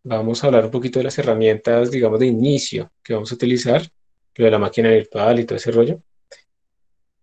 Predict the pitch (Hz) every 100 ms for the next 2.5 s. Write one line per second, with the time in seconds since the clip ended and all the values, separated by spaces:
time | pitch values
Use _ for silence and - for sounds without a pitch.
0 | _ _ _ _ 127 120 120 117 117 -
1 | 113 123 120 123 123 123 120 127 120 110
2 | 98 - 107 - -